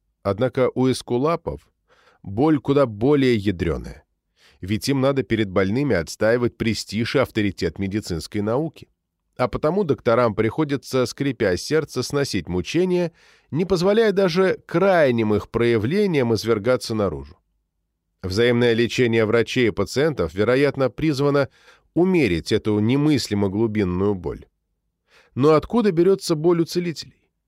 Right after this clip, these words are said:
Ощутим ли был и для Хуаюэ дамоклов меч, нависший над макушкой больницы?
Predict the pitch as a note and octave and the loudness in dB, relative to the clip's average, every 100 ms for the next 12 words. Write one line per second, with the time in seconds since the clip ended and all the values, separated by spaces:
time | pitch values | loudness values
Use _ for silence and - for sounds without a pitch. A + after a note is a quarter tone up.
0 | _ _ _ _ _ _ A#2+ A#2+ - B2+ | _ _ _ _ _ _ 0 0 0 -2
1 | - F#3 F3 C3 A#2 D#3 D3+ - B2+ A2+ | -2 -2 2 2 2 0 0 -2 -2 0
2 | B2 B2 A#2 - - C3+ B2 B2+ F3 C#3 | 2 2 2 -2 -2 2 4 4 2 2
3 | F2 G#2+ A2+ G#2+ A2+ G#2+ C3 E3 C#3 - | 2 2 2 2 2 -2 0 0 -2 -6
4 | - _ _ - B2+ C#3 C3 A#2 - A2+ | -18 _ _ -2 0 2 2 0 0 0
5 | G#2 A2+ C3 A2+ G2 - F#2 G#2 G#2+ E2 | 2 0 0 -2 -4 -4 -2 0 0 -4
6 | - - | -8 -20